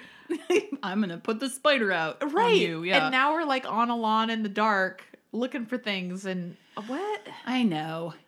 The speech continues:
Speaker 1: Yeah, his, I mean, the moment could have been very nice. They're under a starry sky. It's evening. Like, I, the moment's fine. But his choice
Speaker 2: Yeah,
Speaker 1: of
Speaker 2: but
Speaker 1: wording and, and, uh, doesn't make sense. And then I love her,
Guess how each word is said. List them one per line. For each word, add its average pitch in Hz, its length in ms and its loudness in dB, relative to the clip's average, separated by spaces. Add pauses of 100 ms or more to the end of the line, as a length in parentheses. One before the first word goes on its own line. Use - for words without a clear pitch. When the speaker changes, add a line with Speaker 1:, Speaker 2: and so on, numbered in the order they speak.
Speaker 1:
Yeah, 226 200 0
his, 226 280 -2 (180)
I 247 40 2
mean, 285 340 4
the 302 100 -2
moment 339 440 0 (160)
could 320 180 -6
have 311 160 -8
been 294 120 0
very 285 180 0
nice. 294 260 -2
They're 185 200 -6
under 170 380 -4
a - 80 -8
starry 156 380 -6
sky. 277 800 -2 (260)
It's - 280 -10 (120)
evening. 262 400 2
Like, 254 300 -2 (260)
I, 392 140 0 (160)
the 277 160 -6
moment's 480 400 -4
fine. 196 640 -4 (360)
But 269 240 0
his 285 280 -4
choice 285 300 -6
Speaker 2:
Yeah, 349 260 0
Speaker 1:
of - 140 -14
Speaker 2:
but 254 180 0
Speaker 1:
wording 196 600 0
and, 226 320 2
and, 226 420 2 (300)
uh, 233 60 -8 (380)
doesn't 285 320 2
make 285 160 2
sense. 180 440 -2
And 220 160 2
then 202 420 -2 (120)
I 208 120 0
love 214 360 0
her, 233 320 -2